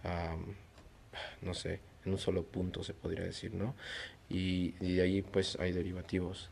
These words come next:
¿no? Del arte, ¿no? Y, pues, de ahí, pues, ¿cómo afecta esto a la humanidad, no? Y creo que, pues, yo puedo ver a alguien que hace cerámica y si lo hacen muy bien, pues, tengo un asombro, tengo aquel asombro que, pues, puedo tener, como te digo, cuando estoy en la playa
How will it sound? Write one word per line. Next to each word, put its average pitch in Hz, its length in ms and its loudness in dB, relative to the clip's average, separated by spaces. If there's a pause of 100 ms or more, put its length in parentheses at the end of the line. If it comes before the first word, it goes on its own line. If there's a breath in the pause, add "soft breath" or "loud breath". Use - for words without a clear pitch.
¿no? 98 200 -2
Del - 260 -4
arte, - 400 -4 (460 loud breath)
¿no? 92 140 0 (280 loud breath)
Y, 95 100 0
pues, 95 240 2
de 95 60 4
ahí, 101 220 4
pues, 101 260 2
¿cómo 104 260 2
afecta 101 380 -2
esto 98 300 -4 (260)
a - 60 -8
la 92 100 -4
humanidad, 95 480 -2 (260)
no? 101 140 -6 (380 loud breath)
Y 98 80 -4
creo 104 260 2
que, - 80 -2
pues, 95 260 0
yo 101 160 2
puedo 101 320 2
ver 98 200 4
a - 20 4
alguien 98 240 0
que 95 100 0
hace - 180 -6
cerámica 98 560 -2
y 98 40 -4
si - 160 -6
lo 95 140 -6
hacen 98 240 -4
muy 98 180 -2
bien, 98 320 -2 (1000 loud breath)
pues, 90 360 -4 (120)
tengo 98 300 -2
un 101 120 -2
asombro, 98 520 -4 (100)
tengo 95 300 -4
aquel 98 220 -4
asombro 101 500 -6 (500 loud breath)
que, 95 120 -6
pues, - 220 -6
puedo 92 200 0
tener, 92 320 -4
como 90 200 -6
te - 160 -10
digo, 101 160 2
cuando 92 280 -4
estoy 92 440 -2
en 92 100 -6
la 90 80 -6
playa 95 400 2